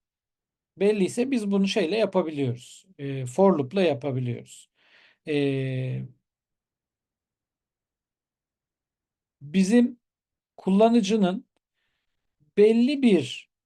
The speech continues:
şart ihtimalinde devam etmesini istiyorsam mesela nedir?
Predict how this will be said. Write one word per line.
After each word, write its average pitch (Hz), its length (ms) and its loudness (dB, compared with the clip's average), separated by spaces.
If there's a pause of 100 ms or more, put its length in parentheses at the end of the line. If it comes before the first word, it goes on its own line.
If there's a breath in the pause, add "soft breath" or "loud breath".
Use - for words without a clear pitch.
şart 240 640 -2
ihtimalinde 143 1160 -4
devam 208 400 4
etmesini 190 540 -6
istiyorsam 131 640 -4
mesela 190 500 -2
nedir? 143 400 -4